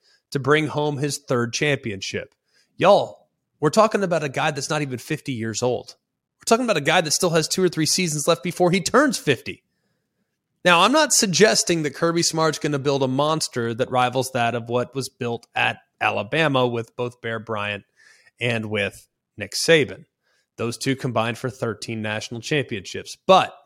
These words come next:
and I say this with a big capital B, but would you be willing to bet against him joining the likes of Nick Saban and Bear Bryant?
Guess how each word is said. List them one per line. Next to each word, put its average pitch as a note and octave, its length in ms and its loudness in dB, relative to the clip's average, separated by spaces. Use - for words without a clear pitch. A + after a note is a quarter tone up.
and - 100 -20
I G#2+ 60 -10
say C3+ 240 0
this D3 260 -2
with B2 120 -4
a A#2 60 -2
big D#3 340 0
capital D3+ 460 2
B, C#3+ 340 2
but F3 260 6
would F3 400 6
you A#3 140 6
be A#3+ 180 4
willing F#3+ 520 4
to E3+ 160 2
bet D3+ 240 4
against D3 640 0
him D3 260 0
joining G3 380 6
the C3+ 80 6
likes A#2+ 520 2
of C3 180 2
Nick B2 240 0
Saban G#2+ 540 -2
and A#2 200 -2
Bear G#2+ 200 2
Bryant? D#2+ 320 -10